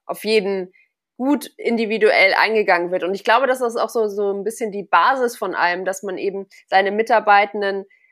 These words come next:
als Individu-, Individuen wahrnimmt und nicht, äh, sozusagen alle über einen Kamm schert und sagt, ja, d-, das ist sozusagen der Job und egal, ob du jetzt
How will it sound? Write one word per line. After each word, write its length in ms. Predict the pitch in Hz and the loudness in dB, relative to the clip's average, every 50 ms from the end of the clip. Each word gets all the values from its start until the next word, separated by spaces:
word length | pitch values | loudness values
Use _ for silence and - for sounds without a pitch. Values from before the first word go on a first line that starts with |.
| _ _ _ | _ _ _
als 240 | - 202 202 202 - | 0 0 0 0 0
Individu-, 680 | - 220 220 208 214 185 190 240 240 254 240 220 202 - - _ _ | -2 -2 0 -2 -4 -6 -6 -6 -4 -2 -2 -2 -2 -4 -8 _ _
Individuen 840 | - 214 208 202 208 185 220 247 269 226 202 190 185 175 170 160 - - | -4 -4 -4 -4 -6 -6 -6 -6 -2 0 0 0 0 0 -4 -6 -8 -12
wahrnimmt 720 | - 180 185 180 165 165 170 190 190 190 196 208 214 208 | -8 0 4 4 6 6 4 2 -2 -4 -4 -4 -6 -8
und 320 | - - 196 196 196 - - | -6 -6 -4 -4 -6 -6 -6
nicht, 320 | 202 202 214 208 - - | -6 -6 -6 -6 -10 -10
äh, 400 | - - 190 190 185 185 185 185 185 - _ _ _ | -6 -2 0 0 2 2 2 0 -2 -6 _ _ _
sozusagen 460 | - 190 196 185 - 202 208 196 185 - | -12 -12 -12 -10 -4 0 2 2 2 2
alle 220 | - 185 202 208 | 2 2 2 0
über 220 | 196 208 202 202 - | 0 2 2 2 4
einen 180 | 170 175 175 | 4 2 0
Kamm 280 | - - - 220 240 277 | -2 -2 -2 -2 -2 -4
schert 340 | - - - 247 233 240 240 | -4 -2 2 2 2 2 2
und 120 | 202 208 | -2 -4
sagt, 260 | 202 202 196 196 - | -4 -4 -4 -4 -2
ja, 260 | - 196 196 190 202 196 | 0 2 4 4 4 2
d-, 260 | 202 - - 101 - | 0 -4 -8 -8 -4
das 200 | 202 208 208 214 | -2 -2 -2 -2
ist 100 | 214 208 | -6 -10
sozusagen 480 | 208 202 190 - 202 185 202 185 185 180 | -12 -12 -10 -8 -2 2 2 2 2 2
der 120 | 175 165 | 0 0
Job 340 | 170 - 254 294 359 - - - - | 2 4 4 4 4 0 -6 -6 -2
und 340 | 220 226 214 214 202 - | -2 -2 -2 -2 -6 -8
egal, 280 | - 208 180 196 196 214 | -8 -4 0 2 2 2
ob 140 | 208 196 - | 0 -2 -4
du 80 | 202 | -2
jetzt 380 | 202 196 185 180 - - - _ | -2 -2 -2 -4 -8 -18 -20 _